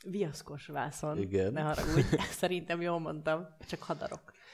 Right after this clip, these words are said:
Speaker 1: Megpróbáltuk belepattintani a pingponglabdát a másikunk poharába. A szabályok a következők voltak. Amikor belepattant a pohárba a pingponglabda, azt meg kellett inni húsz óra,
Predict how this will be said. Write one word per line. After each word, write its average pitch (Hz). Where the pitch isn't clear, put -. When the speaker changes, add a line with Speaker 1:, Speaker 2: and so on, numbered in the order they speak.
Speaker 1:
Megpróbáltuk 202
belepattintani 170
a 156
pingponglabdát 170
a 156
másikunk 165
poharába. 165
A 202
szabályok 214
a 190
következők 160
voltak. 156
Amikor 214
belepattant 165
a 165
pohárba 156
a 147
pingponglabda, 175
azt -
meg 226
kellett 170
inni 180
húsz 170
óra, 151